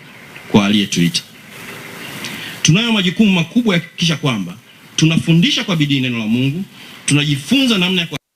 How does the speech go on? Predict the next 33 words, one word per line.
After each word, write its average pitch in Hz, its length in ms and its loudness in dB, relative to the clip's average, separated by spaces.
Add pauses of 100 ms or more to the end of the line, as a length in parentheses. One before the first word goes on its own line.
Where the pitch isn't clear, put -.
(160)
wenye 120 120 0
uhitaji, 110 240 -2 (1200)
tunawatetea - 640 -2 (100)
wagonjwa 156 420 4
na 131 60 0
wenye 117 200 2
shida 147 360 0
na 117 100 -2
kuwatia 98 340 -4
moyo, 131 380 2 (400)
tunajiandaa 175 680 4
kwa 180 140 -2
uaminifu 160 640 2
kutoa 131 340 -2
ibada 147 640 0
na 110 140 0
sakramenti 120 500 2
za 110 100 0
kanisa 113 360 2
ipasavyo. 117 680 -2 (500)
Kwa 165 100 6
ujumla 202 280 4
wake, 190 280 0
wakati 165 280 -2
wa 156 60 4
uongozi 135 300 2
wetu 151 200 0
tunatarajia 127 480 0
kuwa 131 240 0
na 110 100 0
nyumba 165 380 2
ya 151 60 0
wahudumu 127 560 2